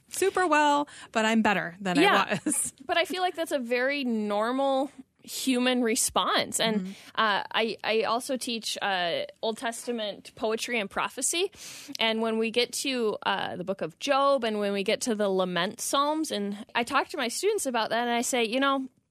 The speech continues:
Speaker 2: we ask why all the time, and why is the most natural question to ask, but I'm just trying to be honest with you, we probably won't get the answer why something happened." But our response we're called to is,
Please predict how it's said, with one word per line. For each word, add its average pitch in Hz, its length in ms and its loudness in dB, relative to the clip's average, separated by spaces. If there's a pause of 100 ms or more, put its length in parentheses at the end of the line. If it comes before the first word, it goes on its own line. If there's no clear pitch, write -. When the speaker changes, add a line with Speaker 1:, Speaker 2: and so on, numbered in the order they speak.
(580)
Speaker 2:
we 311 220 4
ask 330 340 0
why 185 560 0 (120)
all 311 200 8
the 233 120 0
time, 196 480 -6
and 226 180 4
why 240 240 2
is 285 220 0
the 233 80 -2
most 208 260 -2
natural 220 460 0
question 233 440 -2
to 220 100 -4
ask, 214 360 -4
but 208 200 -2 (420)
I'm 226 80 -6
just 269 200 -2
trying 330 160 2
to 294 60 -2
be 254 100 0
honest 311 320 0
with 262 140 -4
you, 214 140 -2
we 226 120 -6
probably - 400 -12
won't 269 220 -8
get 254 160 -4
the 269 140 -2
answer 247 380 -2
why 233 440 2
something 226 520 -2
happened." 226 540 -2 (480)
But 226 300 2 (640)
our 254 160 2
response 302 600 0
we're 240 160 -2
called 415 360 2
to 330 140 -4
is, 254 160 0